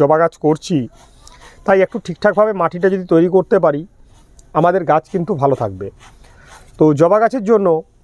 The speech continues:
আমি একটা মাটি আদর্শ বলে দিচ্ছি, যে মাটিটা আমি গোলাপে ইউজ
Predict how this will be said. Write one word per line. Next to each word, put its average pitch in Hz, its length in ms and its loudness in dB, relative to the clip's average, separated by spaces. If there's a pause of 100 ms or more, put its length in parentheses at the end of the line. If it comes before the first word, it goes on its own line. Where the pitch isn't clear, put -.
(420)
আমি 180 240 2
একটা - 140 -2 (120)
মাটি 160 220 -2 (120)
আদর্শ 175 220 -2 (160)
বলে 160 200 2
দিচ্ছি, - 300 -6 (920)
যে 220 120 6 (220)
মাটিটা 180 380 0 (760)
আমি 196 160 4 (920)
গোলাপে 196 420 2 (140)
ইউজ 202 160 0